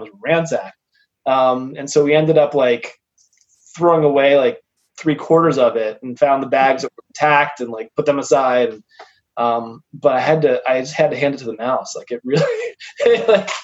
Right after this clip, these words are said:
it, it, it had, it had it good there for a while, you know? <laughs>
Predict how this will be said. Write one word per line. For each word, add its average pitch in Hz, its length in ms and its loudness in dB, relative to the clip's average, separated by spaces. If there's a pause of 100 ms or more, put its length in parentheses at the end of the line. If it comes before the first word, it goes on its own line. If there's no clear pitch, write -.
(360)
it, - 640 -4 (560)
it, 151 280 -2
it 156 140 0
had, 165 260 2
it 147 220 -2
had 160 160 0
it - 140 -2
good 170 180 0
there 131 140 2
for 123 160 -2
a 113 60 0
while, 107 300 -6
you 233 80 -8
know? 311 220 -2
<laughs> 508 160 -2